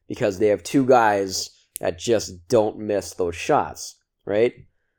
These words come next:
So, in terms of their shot quality, um, Kevin Durant is just off the charts right now. I think he's at fifty-six percent on his jump shooting.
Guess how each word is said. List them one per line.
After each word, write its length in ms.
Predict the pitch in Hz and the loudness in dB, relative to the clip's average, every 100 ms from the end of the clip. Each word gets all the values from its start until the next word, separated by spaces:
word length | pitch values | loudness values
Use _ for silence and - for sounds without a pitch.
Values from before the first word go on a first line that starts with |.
| _ _ _ | _ _ _
So, 720 | - - 127 117 113 113 110 _ _ _ | -6 4 6 8 8 6 2 _ _ _
in 120 | 135 | -6
terms 400 | - 190 196 151 | 4 4 4 4
of 160 | 143 127 | 4 6
their 100 | 117 | 4
shot 400 | - 151 160 - | 6 6 6 4
quality, 720 | 131 107 101 98 98 101 - _ _ _ _ _ - | 4 6 4 2 -2 -4 -10 _ _ _ _ _ -4
um, 420 | 113 110 107 95 | 2 2 2 -4
Kevin 360 | - 170 180 165 | 2 2 2 4
Durant 720 | 135 120 123 113 104 90 - - | 4 6 6 4 0 -4 -8 -4
is 600 | 117 104 104 98 95 - | 0 2 2 -2 -8 -6
just 420 | 123 110 - _ _ | 0 0 -2 _ _
off 220 | 123 127 - | 2 2 2
the 60 | |
charts 400 | - 131 120 127 | -2 2 2 2
right 140 | 92 92 | -2 -2
now. 80 | |
I 40 | 107 | -4
think 120 | 143 | -4
he's 120 | 127 | 0
at 200 | 110 - | 0 2
fifty-six 480 | 143 139 113 - - | -2 -2 -4 -4 -4
percent 420 | 110 101 - 104 | -6 -6 -4 -2
on 120 | 101 | -2
his 160 | 92 90 | -2 -6
jump 240 | 87 107 | -4 -4
shooting. 460 | 107 101 85 82 | -4 -6 -4 -6